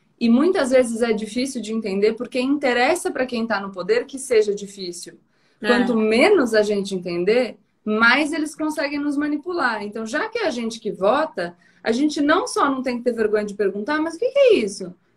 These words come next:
Speaker 1: que que é aquilo ali? Mas eu não sei o que que é isso aqui."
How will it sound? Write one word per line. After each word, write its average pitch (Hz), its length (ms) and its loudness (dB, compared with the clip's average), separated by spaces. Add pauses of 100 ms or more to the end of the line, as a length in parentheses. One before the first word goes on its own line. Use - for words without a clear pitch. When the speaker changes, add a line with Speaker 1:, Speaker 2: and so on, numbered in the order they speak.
Speaker 1:
que 381 140 4
que 440 80 -2
é 466 100 -2
aquilo 427 220 2
ali? 392 440 4 (240)
Mas 339 140 -4
eu 370 80 0
não 415 100 0
sei 403 200 0
o 381 40 -2
que 370 120 -2
que 392 100 0
é 392 100 2
isso 381 160 0
aqui." 269 380 -4